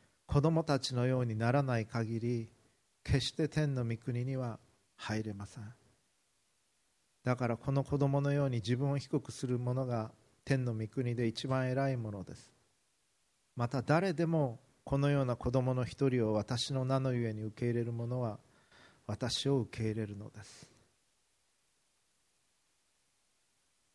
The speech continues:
父なる神様、今日このとても大切な真実を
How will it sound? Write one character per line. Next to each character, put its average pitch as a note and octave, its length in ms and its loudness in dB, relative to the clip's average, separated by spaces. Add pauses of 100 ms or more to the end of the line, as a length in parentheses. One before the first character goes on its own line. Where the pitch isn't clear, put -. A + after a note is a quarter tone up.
(440)
父 - 240 2
な C3+ 100 4
る B2 80 0
神 A#2+ 260 -2
様、 A#2 420 -8 (1800)
今 B2 120 2
日 A2 180 -2
こ A#2+ 140 -6
の A#2+ 260 -2 (640)
と - 100 -6
て C#3+ 120 0
も C3+ 120 2
大 C3+ 280 2
切 C#3 260 -4
な B2+ 100 0
真 C3+ 300 -2
実 A2 320 -6
を B2 200 0